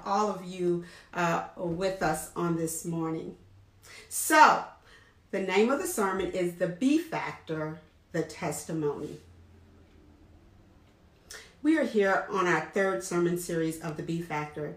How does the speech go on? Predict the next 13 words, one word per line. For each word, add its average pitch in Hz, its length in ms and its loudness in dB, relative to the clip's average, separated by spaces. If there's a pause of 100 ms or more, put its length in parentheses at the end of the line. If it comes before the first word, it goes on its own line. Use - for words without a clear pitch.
(460)
The 220 300 4
B 285 260 4
stands 170 560 2
for 175 240 0
belief. 208 460 0 (720)
Belief 320 440 6
is 220 180 8
important. 185 720 0 (920)
There 220 160 10
are 180 160 6
shades 247 480 2
of 175 140 -2
belief. 151 380 -2